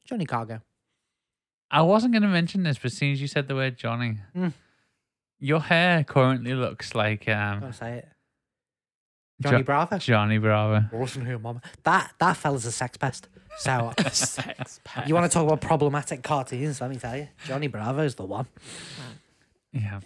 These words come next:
Speaker 1: Disgusting. But yeah, Johnny Cargo. Nice to meet you. Checking in. I might start doing that.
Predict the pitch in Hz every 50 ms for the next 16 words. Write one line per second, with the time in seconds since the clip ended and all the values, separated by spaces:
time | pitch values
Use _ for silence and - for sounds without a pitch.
0 | - - - 92 - - - - 113 113 - - 131 - _ - 165 175 190 196
1 | - - - 220 202 202 185 - 180 180 175 190 190 185 _ _ _ _ _ _
2 | _ _ _ _ _ _ - 175 - - 156 147 143 147 139 - - 165 151 -
3 | 139 127 123 - _ _ _ _ _ _ _ _ _ _ _ _ _ _ _ _
4 | _ _ _ _ _ _ _ - 127 151 156 180 185 - - - 143 - - 110
5 | 101 110 131 - - - -